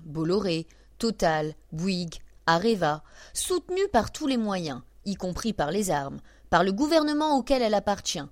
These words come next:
sont directement responsables du sous-développement de l'Afrique. On ne résoudra pas la question du climat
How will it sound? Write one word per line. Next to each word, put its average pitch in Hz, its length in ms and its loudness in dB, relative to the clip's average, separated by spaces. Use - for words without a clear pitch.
sont 190 220 -4
directement 220 720 0
responsables 180 800 0
du 151 120 -8
sous-développement 185 680 -2
de 151 80 -4
l'Afrique. - 600 -8
On 226 120 2
ne 277 100 4
résoudra 320 420 4
pas 349 180 6
la 254 100 4
question 240 360 -2
du 202 100 -2
climat 185 400 -2